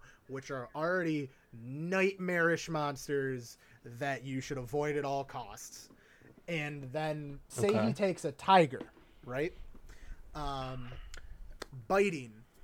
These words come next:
Speaker 1: big, strong part of the tiger. Bigger jaws, more teeth, two heads maybe? He changes them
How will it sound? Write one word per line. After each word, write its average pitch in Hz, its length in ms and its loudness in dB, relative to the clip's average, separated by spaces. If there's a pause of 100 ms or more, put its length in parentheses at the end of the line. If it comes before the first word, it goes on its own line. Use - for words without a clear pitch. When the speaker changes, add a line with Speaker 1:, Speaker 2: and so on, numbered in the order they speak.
(440)
Speaker 1:
big, 175 500 2 (240)
strong 175 460 -2
part 151 360 -2
of 143 120 -10
the 135 100 -10
tiger. 135 520 -8 (1000)
Bigger 170 260 0
jaws, 151 720 0 (380)
more 160 340 2
teeth, 151 540 -10 (300)
two 175 260 -4
heads 160 400 0
maybe? 208 520 -2 (600)
He 185 300 -6
changes 175 760 -6
them 175 340 -6